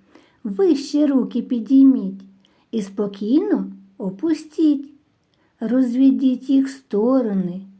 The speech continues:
Плесніть, дітки, кілька раз. За роботу. Все. Гаразд. А зараз, малята, необхідно уважно порахувати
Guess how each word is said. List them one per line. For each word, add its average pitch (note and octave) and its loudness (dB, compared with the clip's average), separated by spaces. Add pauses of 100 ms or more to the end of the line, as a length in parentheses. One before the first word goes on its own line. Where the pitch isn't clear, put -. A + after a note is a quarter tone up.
(400)
Плесніть, G#3+ -2
дітки, A3 -6
кілька A#3+ -6
раз. F#3+ -6 (960)
За G#3+ -4
роботу. A#3 -2 (220)
Все. A#3 -4 (460)
Гаразд. A#3 -4 (1700)
А A#3+ -4
зараз, E4 -2
малята, G#3 0 (240)
необхідно C4 2
уважно C4+ 2
порахувати C4+ -2